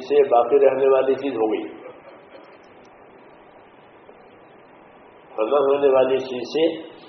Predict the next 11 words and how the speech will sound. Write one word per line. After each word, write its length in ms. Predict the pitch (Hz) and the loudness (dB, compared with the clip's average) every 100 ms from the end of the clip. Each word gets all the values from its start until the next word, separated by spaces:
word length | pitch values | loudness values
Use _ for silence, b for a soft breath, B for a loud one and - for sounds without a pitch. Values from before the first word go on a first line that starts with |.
| - | -4
باقی 380 | 113 120 113 143 | 4 4 4 0
رہنے 360 | 123 120 123 143 | 2 0 2 0
والی 360 | 127 127 143 131 | 2 0 0 -4
چیز 200 | 131 123 | -6 -6
ہو 160 | 92 90 | -6 -8
گئی۔ 120 | 92 | -10
جیسے 300 | 101 110 123 | -8 -2 0
جوانی 360 | 120 131 143 156 | 2 4 2 2
باقی 320 | 131 127 147 | 2 2 0
نہیں 180 | 156 147 | 2 4
رہتی، 220 | 113 - | 4 2